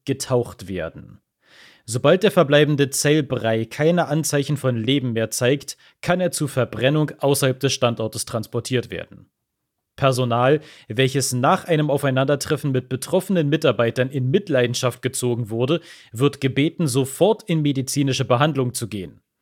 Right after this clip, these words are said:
Chirurgische Eingriffe sind im Frühstadium, ein bis zwei Stunden der Infektion, wirksam.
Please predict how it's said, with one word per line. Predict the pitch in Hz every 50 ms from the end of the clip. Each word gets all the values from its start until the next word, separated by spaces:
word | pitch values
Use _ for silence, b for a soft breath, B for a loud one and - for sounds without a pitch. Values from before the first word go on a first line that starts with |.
| b b b b b b b b
Chirurgische | b - - 135 127 117 147 160 170 156 - 156 135
Eingriffe | - 156 180 180 143 135 131 131 139 127
sind | 104 127 139 135
im | - 139 131
Frühstadium, | 127 - - 156 208 226 - - - 123 113 110 107 110 104 95 92 - _
ein | - 127 131 123
bis | 110 117 -
zwei | - - - 120 117
Stunden | - - - 147 143 131 123 147
der | 120 143 135
Infektion, | 147 147 131 - 147 143 139 - - - 151 147 139 104 95
wirksam. | 127 151 151 151 - 107 107 90 85 80 82 -